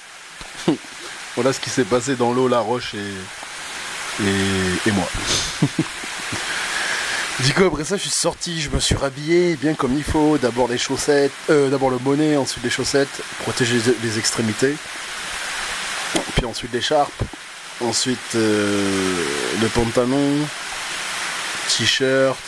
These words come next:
non, le t-shirt, le pantalon, et cetera, et cetera. Ensuite, après, je suis parti, euh, je suis parti du coup faire une petite exploration, euh,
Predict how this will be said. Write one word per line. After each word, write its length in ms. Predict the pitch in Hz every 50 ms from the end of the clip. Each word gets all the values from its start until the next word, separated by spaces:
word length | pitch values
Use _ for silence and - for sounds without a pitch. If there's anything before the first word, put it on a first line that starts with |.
| - 127
non, 120 | 120 113
le 120 | 127 147
t-shirt, 400 | - - - - - 143 135 127
le 80 | 127 117
pantalon, 560 | - 117 110 110 - 113 113 120 127 131 135 139 135 127 117 98 - 113
et 80 | 120 -
cetera, 360 | - - 110 - 104 95 95
et 80 | 92 -
cetera. 280 | - 95 - - - 69 - - - - - - - - - - - - - - - - - - - - - - - - - - - - - - - - - - - - - - - - - - 139
Ensuite, 280 | - - - 254 -
après, 260 | 208 185 - - 277
je 60 | 285 -
suis 140 | - -
parti, 580 | - 269 277 240 - - - 226 220 220 220 220
euh, 880 | 185 160 160 151 147 143 139 135 131 127 123 120 120 120 117 113 117 117
je 60 | -
suis 160 | - 131 127
parti 380 | - - 117 - - - - 131 117
du 80 | 113
coup 140 | 107 135 139
faire 160 | - - 135 117
une 80 | 113
petite 200 | 107 - - -
exploration, 640 | 165 151 - - 151 151 139 135 127 120 - 147 147 147
euh, 360 | 147 135 127 117 113 110